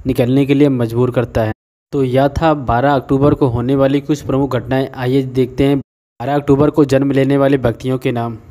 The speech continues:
एक हज़ार आठ में गो इकिजो जापान के सम्राट थे, इनका जन्म हुआ था। तेरह सौ पचास में दिमित्री डोस्कोई मॉस्को का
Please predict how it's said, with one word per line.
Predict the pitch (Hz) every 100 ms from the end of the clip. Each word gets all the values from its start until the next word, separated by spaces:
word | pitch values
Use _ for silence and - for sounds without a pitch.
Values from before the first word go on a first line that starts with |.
| _ _ _ _ -
एक | 143 143
हज़ार | 151 156
आठ | 123 131 147
में | 160 160
गो | 135 151
इकिजो | 147 139 127 147
जापान | 131 113 123 135
के | 139 143
सम्राट | 123 120 123 127
थे, | 135
इनका | 120 123
जन्म | 120 123
हुआ | 123 127
था। | 123 127 131 123 - _ _ - - -
तेरह | 127 143
सौ | 151
पचास | 147 135 131 139 143
में | 143 156 - - 139
दिमित्री | 123 143 139 135 131 - 143 156 165 - - - - 127
डोस्कोई | 139 135 - 135 135 139 - 123
मॉस्को | 120 117 - 147
का | 135 135 127 123